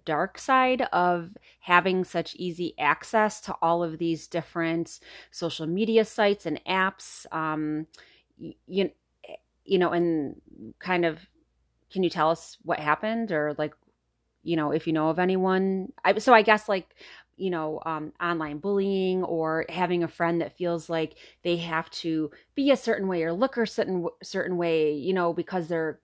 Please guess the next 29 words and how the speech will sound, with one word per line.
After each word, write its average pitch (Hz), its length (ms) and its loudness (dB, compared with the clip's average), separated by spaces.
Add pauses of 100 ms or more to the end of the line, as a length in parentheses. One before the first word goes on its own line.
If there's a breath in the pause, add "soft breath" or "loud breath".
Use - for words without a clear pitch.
(120)
constantly 208 360 -4
being 160 460 -4
scrutinized 180 760 0
on 165 140 -2
social 165 260 -8
media 196 540 2
or, 165 420 0 (300 loud breath)
you 185 80 -4
know, 175 120 0
friends 190 300 0
that 175 100 -2
have 165 120 0
been 165 120 -2
tempted 180 420 -4
to, 180 120 -8
like, 160 360 0
do 175 140 0
things 175 260 0
they 160 100 -2
probably 156 420 -2
shouldn't 202 500 2
because 165 400 -4
they're 156 340 -2 (260 soft breath)
chatting 262 300 4
with 202 140 0
people 185 220 -2
they 170 120 0
probably 160 380 -2
shouldn't. 151 580 -4